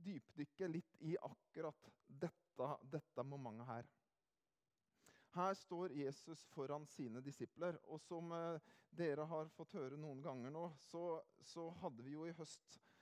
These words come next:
temaet trosreisen. Eh, og prøv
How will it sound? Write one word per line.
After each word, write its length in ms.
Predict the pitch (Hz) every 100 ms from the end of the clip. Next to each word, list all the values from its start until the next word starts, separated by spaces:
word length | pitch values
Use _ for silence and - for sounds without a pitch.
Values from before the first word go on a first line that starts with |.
| - - -
temaet 600 | 175 135 131 143 151 -
trosreisen. 1120 | - 143 135 131 - - 139 143 - - 170 113 - _ _ _ _ _ _ _ _ _ _ _ _ - - - - - - _ -
Eh, 340 | 156 170 170 127 - _
og 100 | 175 -
prøv 440 | 226 196 240 247